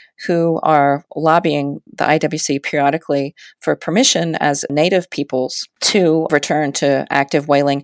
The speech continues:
It's a bit complicated because historically in the Tokugawa period, the fact of the matter is that very rarely did they proactively go after whales. They basically used, you know, the kind of protein and bone f-, from drift whaling. But I think one of the,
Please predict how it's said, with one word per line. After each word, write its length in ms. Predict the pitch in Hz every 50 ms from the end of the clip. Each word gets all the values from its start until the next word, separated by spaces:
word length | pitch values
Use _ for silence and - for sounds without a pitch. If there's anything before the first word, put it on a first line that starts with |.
| - -
It's 100 | - -
a 40 | 233
bit 120 | 269 - -
complicated 720 | - - 175 180 - 170 165 - 147 147 139 139 135 -
because 540 | - 139 - - 143 143 139 135 - - - _ _ _
historically 540 | - - 160 - - 190 180 175 175 - 156
in 80 | 151 143
the 60 | 139
Tokugawa 560 | - - 160 143 - 147 151 143 143 147 147 143
period, 420 | - - 151 151 143 143 135 -
the 120 | - - 175
fact 260 | - 175 160 151 -
of 80 | 165 143
the 60 | 139
matter 280 | 131 127 127 123 135
is 480 | 117 - 190 247 220 175 165 - - - - - - - _ -
that 180 | 151 143 143
very 220 | 165 160 139 143 135
rarely 440 | 127 156 160 170 170 156 151 139
did 200 | 135 - 139 131 -
they 240 | 151 139 127 127 127
proactively 640 | - - - 151 143 131 131 - 156 139 143 135 127
go 120 | 135 131
after 200 | 131 131 - -
whales. 300 | 143 147 143 139 139 135
They 100 | - 135
basically 760 | 135 - 135 135 - - 135 - 143 135 131 127 127 143 - -
used, 500 | 139 143 147 131 131 123 - - - - _ _ _ _ _ _
you 120 | - - 156
know, 120 | 139 131
the 80 | 127 -
kind 140 | - 139
of 60 | 131 -
protein 340 | - 143 139 - 151 135
and 100 | 131 123
bone 240 | 123 131 127 127 127
f-, 100 | 123 - -
from 220 | - - 135 127
drift 280 | 120 - 180 170 - -
whaling. 300 | 139 127 123 127 127 - - - - - - - - - _ -
But 140 | 208 220
I 80 | 226 -
think 320 | - - 403 494 480 - - -
one 200 | - 190 208 208
of 140 | 208 196
the, 180 | - 170 156 -